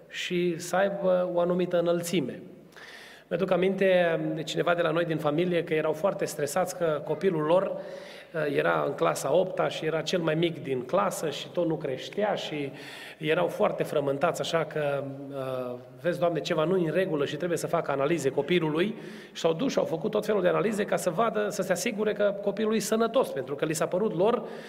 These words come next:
că pentru clasa opta înălțimea totuși este prea mică. Toți din familie sunt înalți și numai el era așa scund, micuț. Și doctorii au spus: "Stați liniștiți că o să vină vremea să se înalțe. E perfect sănătos,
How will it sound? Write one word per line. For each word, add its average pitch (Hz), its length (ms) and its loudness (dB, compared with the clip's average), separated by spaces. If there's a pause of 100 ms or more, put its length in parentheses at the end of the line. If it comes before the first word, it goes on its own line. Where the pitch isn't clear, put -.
(220)
că - 120 0
pentru 160 340 0
clasa - 400 2
opta 208 680 2
înălțimea 180 600 2
totuși 202 380 -2
este 190 220 -2
prea 240 300 0
mică. 233 340 0 (360)
Toți 190 220 -2
din 165 100 -2
familie 160 420 0
sunt 139 260 -6
înalți 175 560 2
și - 100 -6
numai 190 380 2
el 202 340 2 (460)
era 175 320 2
așa 156 640 -2
scund, 160 560 0
micuț. 160 380 0
Și - 140 -6
doctorii 208 320 0
au 185 60 2
spus: 196 180 -4
"Stați 208 260 2
liniștiți 175 400 -2
că - 80 0
o - 20 2
să 185 120 -2
vină 147 220 0
vremea 101 420 0 (380)
să - 180 -2
se 180 420 2
înalțe. 190 500 4
E 135 60 2
perfect 147 420 0
sănătos, 147 800 0